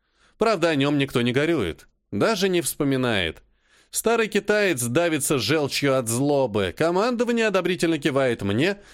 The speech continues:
Берегиня свистит от счастья, а Яна, как всегда, непроницаема, а София загадочна.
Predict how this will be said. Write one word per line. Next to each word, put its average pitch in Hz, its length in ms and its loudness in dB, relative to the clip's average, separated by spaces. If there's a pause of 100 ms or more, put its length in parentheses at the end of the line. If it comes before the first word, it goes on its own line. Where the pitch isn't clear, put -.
(140)
Берегиня 202 640 0
свистит 135 480 -2
от 90 100 -2
счастья, 196 540 -2 (220)
а 151 140 2
Яна, 247 320 0
как 214 160 -2
всегда, 185 240 0
непроницаема, 131 920 0
а 117 100 0
София 117 640 -4
загадочна. 87 760 -4